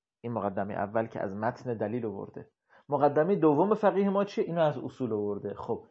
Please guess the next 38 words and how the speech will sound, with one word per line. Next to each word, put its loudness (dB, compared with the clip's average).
حالا -4
فقیه -2
از -2
اصولی 0
میپرسه، 2
که -6
حالا -2
می‌تونه -6
فقیه -6
اصولی -6
یه 0
نفرم -2
باشن. -12
فقه 2
از -2
اصول -2
میپرسه -2
که -8
آقا 6
صیغة 6
افعل 8
تکلیفش 6
چیه 12
به 12
جهت 10
لفظی 6
و 6
به 2
جهت 2
سازوکارهای 6
عقلائی؟ 4
اصول -4
میگه -2
صیغة -6
افعل -2
حجة -4
فی -10
الوجوب. -14